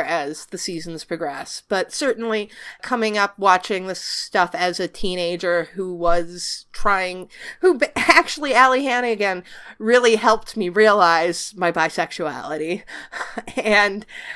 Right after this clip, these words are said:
not being able to have that, you know, said actually on the show really kind of, it, it ticked me off a little bit. <laughs>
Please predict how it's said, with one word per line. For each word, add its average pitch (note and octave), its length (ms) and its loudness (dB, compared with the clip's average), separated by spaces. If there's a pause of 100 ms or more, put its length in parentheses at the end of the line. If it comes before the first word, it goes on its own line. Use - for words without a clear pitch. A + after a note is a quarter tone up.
(200)
not G#3 400 6
being G3+ 300 -2
able F3+ 240 -4
to F#3 80 -12
have F3 240 0
that, E3+ 260 -2
you F#3+ 140 -8
know, D#3 120 -6
said E3 280 -4
actually E3 460 -8
on D#3+ 140 -10
the - 80 -10
show - 280 -14
really - 280 -10
kind - 220 -14
of, - 160 -20 (840)
it, A#3 240 -2 (100)
it C4 160 2
ticked C#4+ 240 0
me B3+ 140 2
off G3 180 4
a G#3+ 40 0
little E3+ 200 -4
bit. D3 240 -6
<laughs> - 40 -10